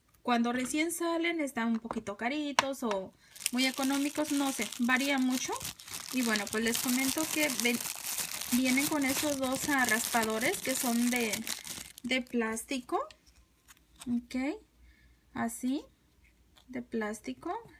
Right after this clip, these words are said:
como una campanita. Y este otro que es más grande.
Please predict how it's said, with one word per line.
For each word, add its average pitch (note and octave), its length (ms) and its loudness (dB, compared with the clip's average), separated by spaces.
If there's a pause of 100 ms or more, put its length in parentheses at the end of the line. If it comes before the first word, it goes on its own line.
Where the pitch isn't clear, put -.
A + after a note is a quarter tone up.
(240)
como B3 180 2
una A#3+ 200 4
campanita. A3 720 -2 (960)
Y B3 140 0
este A#3 260 -2
otro A#3+ 340 -2
que B3+ 140 -2
es A#3+ 80 0
más A#3 240 2
grande. A3+ 400 2